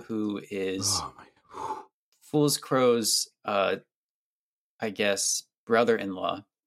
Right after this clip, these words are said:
Speaker 1: He's a young
Speaker 2: <laughs>
Speaker 1: boy, and he gets bitten by a wolf. Uh, and we're, we're a pretty spoilery podcast,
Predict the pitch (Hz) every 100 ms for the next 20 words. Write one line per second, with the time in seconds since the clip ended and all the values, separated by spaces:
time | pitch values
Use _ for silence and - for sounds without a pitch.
0 | _ _ _ 113 110 107 113 110 107 104
1 | 101 98 101 98 104 107 104 - 120 110
2 | 104 101 95 95 110 113 107 - _ _
3 | _ _ 107 95 - 117 120 117 107 _
4 | _ _ _ _ _ _ _ _ _ _
5 | _ _ _ _ _ - 139 165 - 147
6 | 170 170 170 156 135 - - 127 123 117
7 | 110 107 - 101 104 - 123 131 135 -